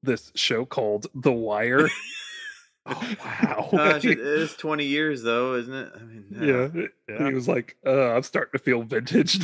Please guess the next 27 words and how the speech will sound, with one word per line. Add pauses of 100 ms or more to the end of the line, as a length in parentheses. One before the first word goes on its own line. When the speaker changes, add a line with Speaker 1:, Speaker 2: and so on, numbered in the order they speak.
(160)
Speaker 1:
<laughs>
now." (460)
Speaker 3:
<laughs> (2000)
God. (1500)
Yeah.
Speaker 1:
Um, (840)
yeah. (140)
Uh, (280)
and, (1120)
and
again,
this
is,
like, (540)
one
of
the
first
films,
the
first,
like,
major
Hollywood
films
to
show